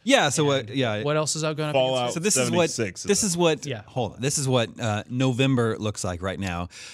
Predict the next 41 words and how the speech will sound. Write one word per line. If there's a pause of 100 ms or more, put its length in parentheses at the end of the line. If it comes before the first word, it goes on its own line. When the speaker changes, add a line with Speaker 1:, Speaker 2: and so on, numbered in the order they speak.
(120)
Speaker 1:
November
thirteenth
is
Hitman
two
and (520)
the
S
N
K
fortieth
anniversary
collection, (100)
Speaker 2:
<laughs>
Speaker 1:
which
I'm
really
excited
about.
Speaker 2:
<laughs> (440)
Speaker 1:
Uh,
and
then
November
fourteenth
is
Fallout
seventy-six.
Speaker 3:
Yeah.
Speaker 1:
The
sixteenth
is
Pokemon
Let's
Goes. (720)
Both
of
those
Let's
Speaker 2:
Mm-hmm.
Speaker 1:
Goes.